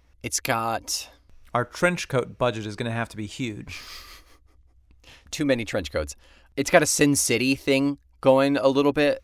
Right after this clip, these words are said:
Speaker 2: Mm-hmm.
Speaker 1: But yeah, it's, it's very theatrical. It's very cinematic. It, it, it paints the picture. And granted, all of the foundation that has been set up until this point really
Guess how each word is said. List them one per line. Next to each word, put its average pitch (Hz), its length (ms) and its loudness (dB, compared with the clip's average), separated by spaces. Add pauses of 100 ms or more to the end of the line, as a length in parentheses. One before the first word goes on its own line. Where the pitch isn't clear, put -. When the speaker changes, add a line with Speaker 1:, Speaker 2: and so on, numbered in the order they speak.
Speaker 2:
Mm-hmm. 135 720 -4 (280)
Speaker 1:
But 110 120 2
yeah, 107 360 6
it's, 98 280 -4
it's - 220 -4
very 135 480 6
theatrical. 95 760 -2
It's 80 140 -10
very 110 260 0
cinematic. 90 880 -2 (360)
It, 101 260 -8
it, 110 160 -6 (180)
it 131 200 -6
paints 135 400 -2
the 117 100 -4
picture. - 560 -4
And 110 240 -6
granted, 127 500 -2 (960)
all 131 280 6
of 107 140 6
the 110 80 0
foundation 113 680 2
that 101 160 2
has 104 180 0
been 101 160 -2
set 107 240 2
up 95 100 2
until 117 300 -4
this 117 160 -6
point 120 280 -4
really 101 520 -2